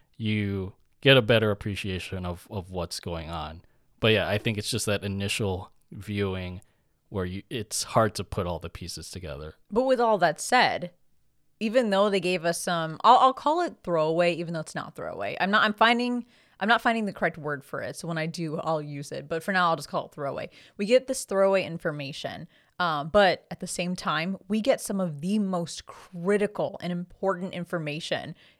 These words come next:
Speaker 2: that we've gotten so far in Attack on Titan. I mean, think about all the information around the Ackermans.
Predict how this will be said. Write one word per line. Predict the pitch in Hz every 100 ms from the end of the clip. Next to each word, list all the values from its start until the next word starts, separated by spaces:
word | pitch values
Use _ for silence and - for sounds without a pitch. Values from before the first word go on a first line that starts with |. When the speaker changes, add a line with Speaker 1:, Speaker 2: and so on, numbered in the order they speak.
| _ _ -
Speaker 2:
that | 180 190
we've | 202
gotten | 202 170
so | 180 - 175
far | - 165 139
in | 135
Attack | 160 147 151
on | -
Titan. | - 143 170
I |
mean, | 170 185
think | 208
about | 226 262 262 -
all | 180 190
the | 208
information | 180 175 180 170 170
around | 160
the | 156 -
Ackermans. | 143 139 156 - - 170